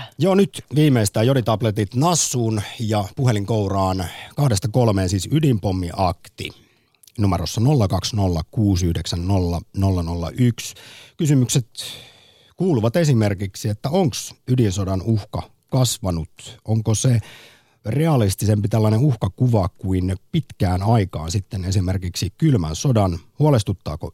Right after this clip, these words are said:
ydinaseet? Ovatko ne kenties tällä hetkellä väärissä käsissä? Mu-, en tietysti vihjaa tässä mitään, mutta muistuttaisin, että Yhdysvaltain presidentti päättää muuten ydinsodasta yksin,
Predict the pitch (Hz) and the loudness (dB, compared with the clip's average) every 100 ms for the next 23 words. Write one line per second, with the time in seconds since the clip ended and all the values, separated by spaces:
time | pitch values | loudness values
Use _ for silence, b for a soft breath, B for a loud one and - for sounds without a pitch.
0 | - 113 135 120 104 92 101 95 85 - | 0 2 4 4 4 2 2 2 -2 -6
1 | - B B B B B B B - 110 | -16 B B B B B B B -4 0
2 | 123 - 92 87 92 90 - 110 110 85 | 0 -2 -4 -4 -4 -4 -4 0 0 0
3 | 92 - 82 80 - _ - 90 110 113 | -4 -8 -8 -8 -10 _ -6 2 4 4
4 | 92 82 - - - 90 95 - 135 123 | 4 0 -4 -10 -8 -6 -4 0 0 2
5 | - 151 - b b b b b - 98 | 0 -2 -4 b b b b b -16 -16
6 | - - - 101 98 101 101 117 123 143 | -16 -10 -2 0 2 0 0 0 4 4
7 | 127 85 - 85 101 120 113 92 82 82 | 4 2 -2 -4 0 0 0 -4 -6 -8
8 | - 92 - _ _ _ _ 113 113 95 | -8 -10 -12 _ _ _ _ -4 -2 -2
9 | - - 117 107 95 92 - 95 131 135 | -6 0 4 4 2 0 -2 -2 2 2
10 | 101 90 104 92 139 117 85 80 95 113 | 2 0 0 2 4 4 2 -4 -2 0
11 | 101 - 95 101 113 127 85 98 104 - | 0 -2 -2 0 2 2 0 0 0 0
12 | 131 - 180 - - - 87 - | -2 0 0 0 -6 -8 -8 -12